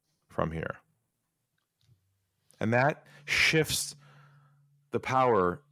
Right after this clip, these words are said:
to the other person where they feel comfortable opening up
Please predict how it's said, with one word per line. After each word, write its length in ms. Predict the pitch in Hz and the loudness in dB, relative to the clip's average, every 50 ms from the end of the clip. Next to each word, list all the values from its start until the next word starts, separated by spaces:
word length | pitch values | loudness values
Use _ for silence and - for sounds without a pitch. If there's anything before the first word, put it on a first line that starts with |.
| _ _ - | _ _ -6
to 80 | - | -2
the 100 | 117 113 | -2 0
other 200 | 104 110 120 127 | 2 2 2 2
person 600 | 123 - - 123 120 113 - - 101 92 90 90 - | 0 0 -2 -2 -2 -2 -2 -2 -2 -2 -4 -6 -6
where 140 | - 101 104 | -6 -4 0
they 180 | 104 113 117 113 | 0 0 0 -2
feel 320 | - - 120 113 110 104 | -4 -2 0 2 2 2
comfortable 640 | - - 123 127 127 - 117 92 92 90 87 87 - _ _ _ _ _ _ _ _ | 0 0 -2 -2 -2 -4 -8 -6 -6 -6 -6 -6 -8 _ _ _ _ _ _ _ _
opening 320 | 120 117 - 117 110 107 | -2 0 0 -2 -2 0
up 300 | 104 101 95 92 - - | 2 0 0 0 -4 -12